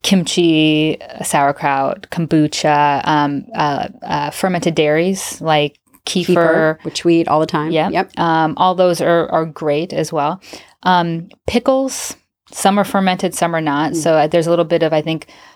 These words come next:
Speaker 1: misunderstanding that, uh, all pickles are fermented. That's not the case. You wanna look for ones, pickling is, can just sometimes just be salt and vinegar, and, and other times they actually have bacteria that help ferment, and it creates,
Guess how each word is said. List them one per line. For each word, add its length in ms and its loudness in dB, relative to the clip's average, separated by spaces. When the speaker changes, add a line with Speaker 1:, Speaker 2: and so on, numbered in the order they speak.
Speaker 1:
misunderstanding 840 -2
that, 240 -2
uh, 180 -14
all 180 4
pickles 440 -2
are 140 0
fermented. 560 -2
That's 200 0
not 200 -2
the 80 -6
case. 540 -6
You 320 0
wanna 320 0
look 180 -2
for 100 0
ones, 320 -2
pickling 480 2
is, 180 0
can 200 -6
just 220 -4
sometimes 300 -6
just 200 -6
be 220 -10
salt 500 -4
and 240 -4
vinegar, 280 -10
and, 340 -8
and 160 0
other 220 2
times 300 -2
they 80 2
actually 220 -2
have 180 -4
bacteria 500 -2
that 100 -8
help 160 -6
ferment, 480 -2
and 80 2
it 120 -2
creates, 440 -4